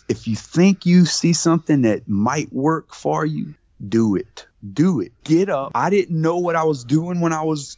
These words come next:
when I started running. I didn't know what I was doing when I started wanting to lose weight,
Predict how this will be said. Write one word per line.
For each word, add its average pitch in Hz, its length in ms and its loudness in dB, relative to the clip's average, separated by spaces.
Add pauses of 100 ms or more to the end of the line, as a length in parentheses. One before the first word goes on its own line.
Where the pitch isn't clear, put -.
when 147 200 2
I 143 80 0
started 151 500 -4
running. 156 380 -4 (140)
I 113 100 -4
didn't 147 260 -2
know 151 160 0
what 156 160 0
I 151 120 0
was 139 200 -4
doing 143 380 2
when 143 100 -2
I 131 60 -2
started 143 400 -2
wanting 135 320 -4
to 131 60 -2
lose 143 300 -2
weight, 147 300 -2